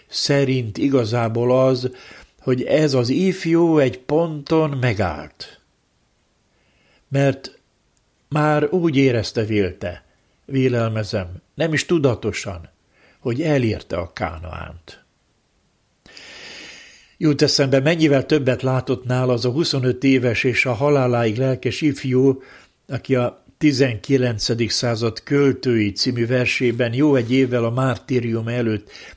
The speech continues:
így fogalmazott: „Ha majd a bőség kosarából mindenki egyaránt vehet, ha majd a jognak asztalánál mind egyaránt foglal helyet, ha majd a szellem napvilágra ragyog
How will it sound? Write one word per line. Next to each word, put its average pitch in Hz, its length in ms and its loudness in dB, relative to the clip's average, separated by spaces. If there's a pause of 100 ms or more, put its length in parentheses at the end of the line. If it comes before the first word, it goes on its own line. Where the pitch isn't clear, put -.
így 135 200 -2
fogalmazott: 120 800 -2 (440)
„Ha - 140 -6
majd 139 220 2
a 135 100 2
bőség 170 640 2
kosarából 113 800 0
mindenki 143 640 -2
egyaránt 107 560 -4
vehet, - 600 -16 (600)
ha 139 120 -4
majd 139 180 0
a - 20 6
jognak 160 440 4
asztalánál 120 760 0
mind 160 380 -4
egyaránt 123 540 0
foglal 95 340 -6
helyet, - 520 -16 (1000)
ha 147 120 0
majd 151 180 4
a 143 60 4
szellem 170 460 2
napvilágra 131 880 0 (120)
ragyog 135 720 2